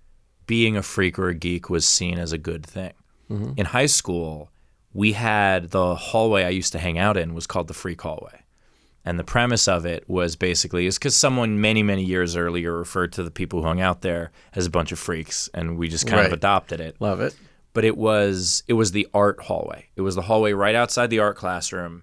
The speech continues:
Speaker 1: and one floor down from the music classroom.
Speaker 2: Right.
Speaker 1: And so it was where we would all hang out. Any of the arts kids, the music kids, or the kids that just didn't feel like they fit in,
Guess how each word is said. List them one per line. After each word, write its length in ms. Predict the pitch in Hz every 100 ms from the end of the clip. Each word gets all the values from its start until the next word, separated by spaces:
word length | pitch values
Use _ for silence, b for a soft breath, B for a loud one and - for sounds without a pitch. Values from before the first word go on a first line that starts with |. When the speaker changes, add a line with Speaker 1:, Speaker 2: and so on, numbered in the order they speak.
| _ _ _
Speaker 1:
and 340 | 95 95 95 92
one 120 | 98
floor 180 | - 104
down 140 | 98
from 120 | 98 92
the 40 |
music 280 | 90 85 87
classroom. 500 | 85 78 - 78 82
Speaker 2:
Right. 300 | 117 107 92 - _
Speaker 1:
And 180 | 104 95
so 300 | - 101 98
it 80 | 85
was 160 | 90
where 260 | 90 95 92
we 140 | 92
would 160 | 92 90
all 480 | 90 87 87 85 85
hang 260 | 90 90
out. 280 | 127 90 60 92
Any 200 | 90 87
of 60 |
the 80 | 80
arts 260 | 110 110 -
kids, 220 | 110 87
the 60 |
music 260 | 90 92 92
kids, 220 | - 90 85
or 40 |
the 80 | 85
kids 200 | - 95
that 120 | 85 80
just 160 | 87
didn't 200 | 95 82
feel 180 | - 92
like 120 | 82
they 100 | 90
fit 200 | 85 92
in, 300 | 139 - -